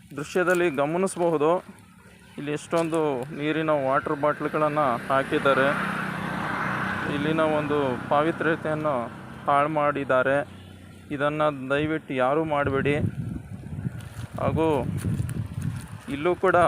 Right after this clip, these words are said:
ಕಸದ ರಾಶಿಯನ್ನು ತಾವು ದೃಶ್ಯಾವಳಿಯಲ್ಲಿ ಗಮನಿಸಬಹುದು. ಇಲ್ಲೂ ಎಷ್ಟೊಂದು ಪ್ಲಾಸ್ಟಿಕ್ ಕವರ್‌ಗಳನ್ನು ಹಾಕಿದ್ದಾರೆ,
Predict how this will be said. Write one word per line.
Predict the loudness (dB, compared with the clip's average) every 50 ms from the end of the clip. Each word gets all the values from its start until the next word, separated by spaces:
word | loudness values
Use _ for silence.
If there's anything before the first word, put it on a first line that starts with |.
| 4 2 0 0
ಕಸದ | 0 0 2 2 2 4
ರಾಶಿಯನ್ನು | 6 6 6 6 4 2 0 -2 -2 0 2 2 2 2
ತಾವು | 4 4 2 4 2 0 -2 -4
ದೃಶ್ಯಾವಳಿಯಲ್ಲಿ | -6 -8 -4 0 2 2 4 4 4 4 2 2 2 0
ಗಮನಿಸಬಹುದು. | 0 -2 -2 -2 0 0 -2 -2 -2 -2 -2 0 0 2 2 2 2 0 -2 -8 -16 -18 -20 -20 -20 -20 -20 -20 -20 -14 -10
ಇಲ್ಲೂ | -6 -2 0 0
ಎಷ್ಟೊಂದು | 2 2 0 -2 -2 0 0 2 2 2 2 2 2 2 0 -2 -4 -8 -12 -6 -2
ಪ್ಲಾಸ್ಟಿಕ್ | 0 0 0 0 0 -2 -2 0 0 2 0 2 2 2
ಕವರ್‌ಗಳನ್ನು | 2 4 4 4 4 4 2 2 2 2 2
ಹಾಕಿದ್ದಾರೆ, | 2 2 2 2 2 4 4 6 6 6 6